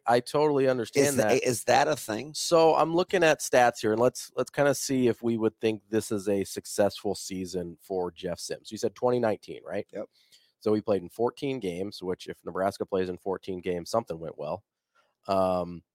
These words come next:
Speaker 2: They were eleven and one, right, in the regular season?
Speaker 1: Yeah, and then they lost the Big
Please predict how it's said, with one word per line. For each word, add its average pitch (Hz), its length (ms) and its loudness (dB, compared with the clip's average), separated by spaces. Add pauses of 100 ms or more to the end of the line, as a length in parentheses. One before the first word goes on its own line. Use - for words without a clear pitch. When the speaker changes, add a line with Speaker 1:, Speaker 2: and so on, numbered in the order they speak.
(140)
Speaker 2:
They 95 80 -2
were 101 140 2
eleven 98 260 2
and 85 160 -6
one, 80 280 -6
right, 85 320 -6
in - 160 -14
the 90 80 -8
regular 92 280 -6
season? 104 320 -10
Speaker 1:
Yeah, 101 320 0
and 95 100 0
then 95 120 0
they 92 220 0
lost 95 360 2
the 98 60 -4
Big 90 180 -6